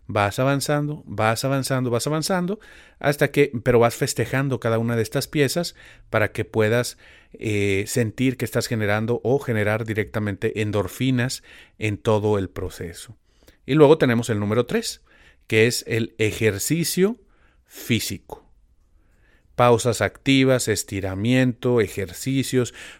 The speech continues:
todo esto te va a ayudar a generar mayor endorfinas. Incluso hay personas que se vuelven adictas al ejercicio, que obviamente todos los extremos son malos, pero hay personas que son adictas al, al ejercicio, no pueden faltar al gimnasio.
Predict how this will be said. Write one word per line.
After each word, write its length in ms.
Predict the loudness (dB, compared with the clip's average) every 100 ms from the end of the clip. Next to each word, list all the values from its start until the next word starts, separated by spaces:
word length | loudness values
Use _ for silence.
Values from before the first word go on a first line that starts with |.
| _
todo 340 | 6 8 8
esto 500 | 6 2 0 -2 -2 -2
te 100 | 0
va 140 | 2
a 40 | 2
ayudar 580 | 2 2 2 0 -4 -10
a 120 | -8 -6
generar 600 | -4 -2 0 0 -2 -6
mayor 440 | -4 -4 -2 -4 -6
endorfinas. 540 | -6 -6 -6 -6 -4 -4
Incluso 320 | -2 0 0
hay 60 |
personas 380 | 0 -2 0 -2
que 100 | -4
se 80 | -2
vuelven 280 | 0 2 2
adictas 640 | 0 0 0 -4 -4 -8 -20 -20 _
al 160 | -4
ejercicio, 720 | -2 -2 -6 -6 -10 -10 -14 -20 _ -12
que 80 | -4
obviamente 400 | -2 0 -2 0
todos 200 | 2 2
los 160 | 0
extremos 460 | -6 -8 -8 -6 -4
son 140 | -2
malos, 480 | 2 2 0 -4 -14 _ _ -20 -20 -20 _
pero 180 | 0 4
hay 140 | 4 4
personas 500 | 0 0 -2 -2 -6
que 140 | -6
son 160 | -2 -2
adictas 360 | -2 -2 -2
al, 140 | -4 -4
al 180 | -8 -6
ejercicio, 460 | -6 -6 -6 -6 -2
no 200 | -2 0
pueden 320 | 0 2 0
faltar 280 | -2 -2 -2
al 100 | -2
gimnasio. 480 | -4 -4 -4 -8